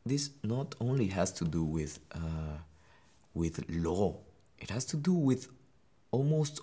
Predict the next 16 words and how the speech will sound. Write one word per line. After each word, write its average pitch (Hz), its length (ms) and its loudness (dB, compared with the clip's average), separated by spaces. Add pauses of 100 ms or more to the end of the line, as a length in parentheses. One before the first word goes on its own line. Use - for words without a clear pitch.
all 156 220 4
questions 90 640 0
that 80 180 -4
humans 82 560 -2 (100)
ask 80 340 -4
themselves 76 380 -4
and - 160 -6
try 92 320 4
to - 200 -6
figure 78 420 -6
out. 80 300 -10 (720)
If 85 220 0
there's 127 360 4
a 90 60 6
systematic 107 920 6
way 85 440 2